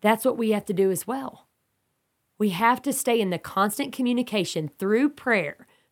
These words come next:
through the Word of God, listening to him for direction. So these people now, they're on fire. They've gotten the Holy Spirit. They're have, passing out aprons and handkerchiefs, right? Like, they're like, "Touch this article of clothing."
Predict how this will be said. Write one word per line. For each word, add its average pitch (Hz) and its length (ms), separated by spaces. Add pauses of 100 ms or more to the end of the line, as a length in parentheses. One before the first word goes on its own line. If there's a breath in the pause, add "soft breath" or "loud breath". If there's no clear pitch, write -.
through 226 220
the 302 100
Word 269 260
of 240 140
God, 175 380 (220)
listening 202 420
to 185 80
him 165 180
for 170 200
direction. 156 640 (720)
So 180 320
these 277 280
people 262 340
now, 262 320
they're 240 180
on 170 300
fire. 240 400
They've 190 180
gotten 170 200
the 170 60
Holy 160 200
Spirit. 233 600
They're 196 120
have, 165 300
passing 180 360
out 165 180
aprons 196 480
and 165 120
handkerchiefs, 262 840
right? 185 380
Like, 190 180
they're 208 120
like, 185 240 (280 loud breath)
"Touch 269 240
this 294 160
article 277 360
of 269 120
clothing." 233 560